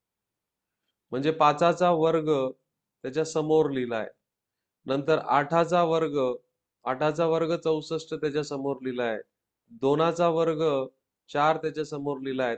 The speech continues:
तर एकाचा वर्ग काय असेल? एक असेल. तुमचं उत्तर पर्याय क्रमांक ए असणार आहे.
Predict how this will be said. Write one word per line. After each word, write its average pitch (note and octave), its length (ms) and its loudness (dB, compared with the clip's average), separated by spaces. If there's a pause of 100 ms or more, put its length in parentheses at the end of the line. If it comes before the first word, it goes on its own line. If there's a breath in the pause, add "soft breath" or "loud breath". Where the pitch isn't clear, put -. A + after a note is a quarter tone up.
तर B2+ 140 -6
एकाचा D3+ 480 -2
वर्ग C#3 380 -4
काय C3 240 -2
असेल? B2+ 240 -8 (100)
एक C#3+ 280 -6
असेल. A#2+ 420 -6 (480)
तुमचं B2 220 -10
उत्तर C3 260 -6
पर्याय B2 320 -4
क्रमांक A#2 400 -8
ए A2 180 -10
असणार G#2 360 -10
आहे. F#2+ 80 -12